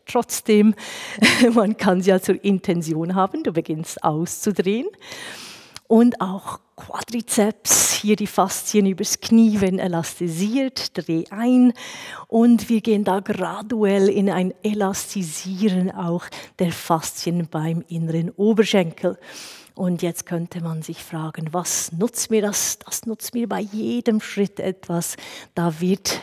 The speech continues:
der Gang federnder und anpassungsfähiger.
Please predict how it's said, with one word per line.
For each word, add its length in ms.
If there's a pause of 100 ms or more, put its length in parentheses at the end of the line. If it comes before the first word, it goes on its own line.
(200)
der 120
Gang 540
federnder 800 (420)
und 480
anpassungsfähiger. 1400